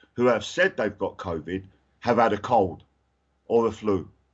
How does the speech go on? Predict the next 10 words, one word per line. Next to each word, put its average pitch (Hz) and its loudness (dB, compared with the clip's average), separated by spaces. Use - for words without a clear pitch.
And, 123 2
and 117 2
I 123 2
can 127 -4
honestly 151 0
say, 98 -2
hand 147 0
on 135 -2
my 127 2
heart, 98 -4